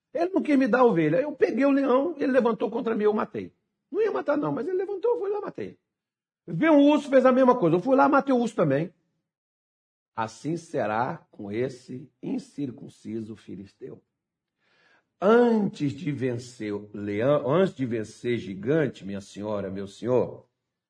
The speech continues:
nós precisamos vencer os ursos. As batalhas escondidas, as mágoas,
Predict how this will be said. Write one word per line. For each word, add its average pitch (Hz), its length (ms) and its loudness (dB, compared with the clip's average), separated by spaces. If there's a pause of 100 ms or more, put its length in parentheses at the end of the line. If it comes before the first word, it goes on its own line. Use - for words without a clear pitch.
(180)
nós 131 400 -2
precisamos 120 920 -10
vencer 123 400 -12
os 110 240 -10
ursos. - 640 -18 (1700)
As 98 160 -10
batalhas 107 580 -6
escondidas, 95 840 -14 (1040)
as 98 220 -14
mágoas, 98 880 -10